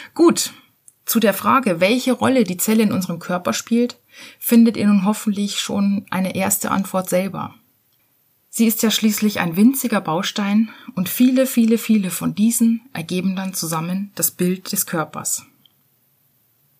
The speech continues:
Im nächsten Podcast geht's weiter mit dem Kontakt der Zelle zur Umgebung, also wie macht sie das überhaupt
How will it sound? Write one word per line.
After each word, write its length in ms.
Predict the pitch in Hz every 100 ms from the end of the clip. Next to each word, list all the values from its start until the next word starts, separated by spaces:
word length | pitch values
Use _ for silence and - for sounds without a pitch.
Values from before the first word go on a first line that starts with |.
| _ _ _ - -
Im 120 | 185 185
nächsten 320 | 196 - 269
Podcast 600 | 269 262 - 240 233 -
geht's 380 | 220 214 - 185
weiter 260 | 190 190
mit 280 | 180 175 -
dem 260 | 180 170 170
Kontakt 720 | - 160 - 220 220 - -
der 120 | 190
Zelle 280 | - 190 190
zur 160 | -
Umgebung, 580 | 160 160 165 180 262 320 -
also 240 | 170 170
wie 80 | 170
macht 240 | 160 -
sie 80 | 233
das 160 | 202 -
überhaupt 640 | 202 196 220 226 - -